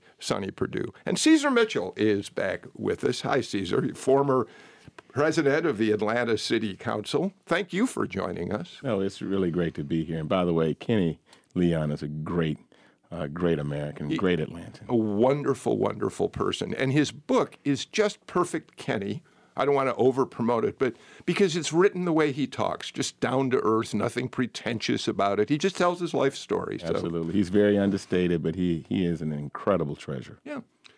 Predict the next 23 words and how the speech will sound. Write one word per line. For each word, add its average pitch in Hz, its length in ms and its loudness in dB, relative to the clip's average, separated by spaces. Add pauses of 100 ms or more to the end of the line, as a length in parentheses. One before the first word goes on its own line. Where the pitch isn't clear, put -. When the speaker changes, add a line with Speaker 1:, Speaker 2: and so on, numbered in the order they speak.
(140)
Speaker 1:
All 202 120 4
right, 175 300 4
let's 170 180 2
get 156 200 4
right 147 220 4
to 139 180 4
the 110 100 4
big 117 240 0
stories. 104 600 0
Um, 113 340 2 (640)
Jim, 196 480 2 (680)
at 139 160 0
five 214 480 0
o'clock 165 520 -2
today, - 500 -2 (640)
we 156 380 4
expect - 720 -2 (260)
that 113 380 0
the 117 140 0
Secretary 165 680 4
of 123 80 2
State, 104 400 0
now 120 380 2